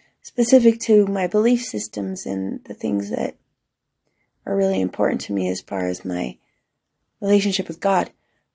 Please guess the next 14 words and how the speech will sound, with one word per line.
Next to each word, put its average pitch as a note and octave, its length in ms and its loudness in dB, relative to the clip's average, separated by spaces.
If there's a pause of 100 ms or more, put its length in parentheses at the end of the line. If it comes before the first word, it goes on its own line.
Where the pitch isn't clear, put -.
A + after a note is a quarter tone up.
(800)
And A3+ 160 8
it's G#3+ 160 2
funny A3 260 8
because G3 240 4
I F#3+ 120 8
think F#3+ 180 -2
it F3+ 160 -2
threw F#3+ 160 -4
a F3+ 40 -4
few F3+ 220 -8
people E3+ 300 -2
off E3+ 240 2
because F3 360 -6
they've E3+ 280 2